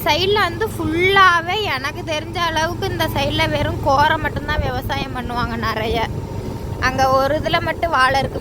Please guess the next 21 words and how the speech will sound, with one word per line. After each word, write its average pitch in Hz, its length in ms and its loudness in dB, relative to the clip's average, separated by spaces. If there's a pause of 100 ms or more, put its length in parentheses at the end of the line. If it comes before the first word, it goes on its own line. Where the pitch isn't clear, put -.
பாருங்களேன், 214 500 -4 (580)
அந்த 226 200 -4 (180)
ஒரு 240 200 0
இது 247 100 0 (100)
மட்டும் 285 340 -2
வாழை, 226 220 0 (500)
மீதி 302 320 -6
எல்லாம் 294 320 -4
பாருங்க. 240 300 -2 (580)
இதெல்லாம் 320 460 4
அந்த 320 200 -4 (220)
பாறை 311 300 2 (200)
கோரப்பை 320 440 0 (100)
போட்டிருக்காங்களா, 302 640 0 (140)
அந்த 254 220 -4 (120)
கோரை 294 320 2
பாருங்க, 208 280 -2 (880)
இது 285 100 0 (120)
வந்து 302 180 -2 (120)
நல்லா 277 280 2 (640)
விளைஞ்சிருச்சு 311 680 -6